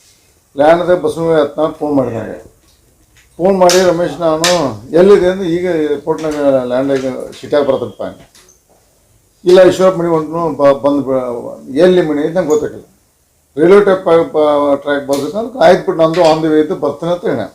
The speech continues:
ಹೋದಾಗ ಅವ್ರ ವಿಷಯ ಸಬ್ಜೆಕ್ಟ್ ಏನಂತು, ಅಲ್ಲಿ ಹೋಗ್ಬಿಡಿ ಮೊದಲ, ನೀವು, ರಾಜುಗೌಡ ಬಂದದ್ದು ನನಗೆ ಗೊತ್ತಿಲ್ಲ. ಅವ್ನು, ಅವ್ನು ರಾಜುಗೌಡ ಅಂದ್ರೆ ಒಳ್ಳೆ ಹೊರಗಿಂದ ಹೊರಗೆ ಬಂದ್ಬಿಡ್ತಿದ್ದೆ, ಒಳಗೆ ಹೋಗ್ಕರ್ಕಿಲ್ಲ. ನಾನು ಫಸ್ಟ್ ಹೇಳ್ತೀನಿ, ನಾ ರಾಜುಗೌಡ ಒಳಗದ ಅಂದ್ರೆ ನಾ ಒಳಗೆ ಹೋಗ್ಕರಿ,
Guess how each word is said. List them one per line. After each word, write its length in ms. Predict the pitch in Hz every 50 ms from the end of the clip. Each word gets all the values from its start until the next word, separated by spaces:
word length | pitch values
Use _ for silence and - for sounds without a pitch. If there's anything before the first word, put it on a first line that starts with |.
| _ _ _ _ _ _ _ _ _ _ _ _ _ _ _ _ _ _ _ _ _ _ _ _ _ _ _ _ _ _ _
ಹೋದಾಗ 300 | 151 175 190 214 220 208
ಅವ್ರ 180 | 196 202 196
ವಿಷಯ 300 | 202 180 180 - 190 185
ಸಬ್ಜೆಕ್ಟ್ 420 | - 165 156 - - 180 180 185 180
ಏನಂತು, 600 | 160 156 139 - 139 131 135 139 139 135 - - _ _ _ 127
ಅಲ್ಲಿ 140 | 139 147 147
ಹೋಗ್ಬಿಡಿ 280 | 160 156 - 180 180
ಮೊದಲ, 380 | 170 160 156 160 165 165 165 165 170 170 165 - - - _ _ _ _ _ _ _ _ _ _ _ _ _ _ _ _ _ -
ನೀವು, 180 | 139 139 135 131 117 104 92 95 101 104 107 107 113 113 110 98 98
ರಾಜುಗೌಡ 400 | 98 107 113 127 143 190 190 180
ಬಂದದ್ದು 260 | 170 175 180 175 185 175
ನನಗೆ 180 | 190 180 156
ಗೊತ್ತಿಲ್ಲ. 340 | 143 156 151 - - 120 98 92 - - - _ _ _ _ _ -
ಅವ್ನು, 240 | 143 160 156 156 165
ಅವ್ನು 400 | 165 175 175 165 170 165 160 156
ರಾಜುಗೌಡ 400 | 151 143 151 151 185 208 208 208
ಅಂದ್ರೆ 280 | 196 196 196 202 208
ಒಳ್ಳೆ 300 | 220 208 170 139 160 180
ಹೊರಗಿಂದ 260 | - 139 147 160 175 170
ಹೊರಗೆ 160 | 165 165 160
ಬಂದ್ಬಿಡ್ತಿದ್ದೆ, 400 | 160 156 147 135 139 135 117 123
ಒಳಗೆ 240 | 113 120 151 185 180
ಹೋಗ್ಕರ್ಕಿಲ್ಲ. 380 | 175 156 156 - 123 131 120
ನಾನು 160 | 107 - - _ _ _ -
ಫಸ್ಟ್ 240 | 139 139 - -
ಹೇಳ್ತೀನಿ, 420 | 131 131 131 - 110 104 98 - _ _ _ _ _ _ -
ನಾ 60 | 135
ರಾಜುಗೌಡ 420 | 139 139 127 123 - 175 175 185 185
ಒಳಗದ 380 | 180 170 156 156 160 165 156
ಅಂದ್ರೆ 600 | 156 156 147 147 139 123 113 117 127 - - _ _ _ _ _ _ _ _ _ _ _ _ -
ನಾ 80 | 147 160
ಒಳಗೆ 240 | 156 165 175 196
ಹೋಗ್ಕರಿ, 300 | 202 190 165 175 160 156